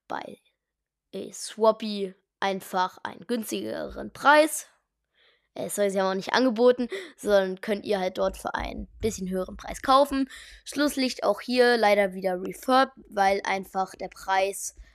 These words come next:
am höchsten ist. Aber ihr dafür auch das Gerät halt mit den kleinsten Mängeln in der Kategorie sehr gut bekommt.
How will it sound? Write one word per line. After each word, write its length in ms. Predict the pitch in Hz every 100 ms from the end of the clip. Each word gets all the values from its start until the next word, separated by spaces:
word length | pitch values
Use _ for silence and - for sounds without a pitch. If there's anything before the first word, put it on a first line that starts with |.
| _ -
am 320 | 247 185 185
höchsten 500 | 247 254 - 254 240
ist. 480 | 226 233 - - - _ _ - _ _ _ _ _ _ - - - -
Aber 160 | 214
ihr 120 | 202 196
dafür 400 | 190 202 208 196
auch 140 | 196
das 300 | - 190 -
Gerät 640 | 196 180 202 220 - - 214 - - - _
halt 380 | 196 196 190 202
mit 320 | 196 185 -
den 260 | 190 185
kleinsten 520 | - 185 185 185 - 196
Mängeln 500 | 220 254 247 233 -
in 140 | 185
der 100 | 190
Kategorie 560 | 190 190 185 185 196 208
sehr 300 | 180 175 180
gut 260 | 175 175 -
bekommt. 540 | - - - - -